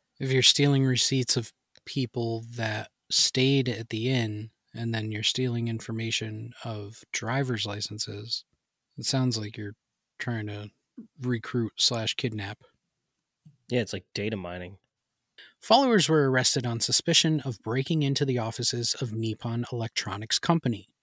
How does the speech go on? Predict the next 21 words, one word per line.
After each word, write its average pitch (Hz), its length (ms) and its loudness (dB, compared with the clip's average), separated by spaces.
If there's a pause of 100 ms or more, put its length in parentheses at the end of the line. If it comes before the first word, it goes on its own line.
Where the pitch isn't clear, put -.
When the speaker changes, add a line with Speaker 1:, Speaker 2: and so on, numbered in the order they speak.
(560)
Speaker 1:
The 127 100 2
purpose 160 380 6
was 120 200 2
to 127 120 2
obtain 139 340 0
information 123 680 0
on 110 260 -2
laser 139 380 2
technology. 98 720 -6 (720)
They 135 80 6
also 135 220 6
broke 127 260 -2
into 127 220 -2
the 117 140 -6
Hiroshima 165 600 2
factory 113 720 -4
of 117 100 -6
the 117 80 -4
Mitsubishi 117 640 0
Heavy 180 380 0
Industries 120 640 0